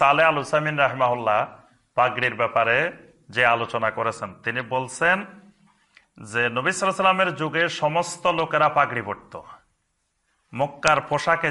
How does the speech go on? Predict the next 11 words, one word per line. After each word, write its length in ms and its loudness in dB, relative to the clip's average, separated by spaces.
ছিল, 140 -6
এটা 160 -10
স্বাভাবিক 520 0
পোশাকে 360 -2
ছিল 240 -6
পাগড়ি। 380 -2
তখন 320 2
মক্কার 360 0
কাফেরেরাও 600 2
পাগড়ি 240 2
পরত, 280 -6